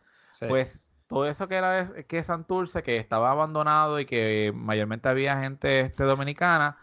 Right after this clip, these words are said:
Speaker 2: lo que hicieron fue que transformaron esos lugares ahora a, a restaurantes de vida nocturna.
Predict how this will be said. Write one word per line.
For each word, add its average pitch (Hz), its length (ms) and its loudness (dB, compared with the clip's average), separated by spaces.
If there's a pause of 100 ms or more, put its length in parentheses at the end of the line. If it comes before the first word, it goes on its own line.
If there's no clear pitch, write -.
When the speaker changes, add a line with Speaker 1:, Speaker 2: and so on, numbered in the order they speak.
(220)
Speaker 2:
lo 120 120 0
que 123 60 0
hicieron 123 280 0
fue 160 100 2
que 160 80 2
transformaron 131 720 0
esos 127 480 -4
lugares 170 640 4
ahora 123 480 2
a, 127 80 0
a 123 280 -2
restaurantes 139 1200 0
de 135 100 -2
vida 143 220 0
nocturna. 151 600 -4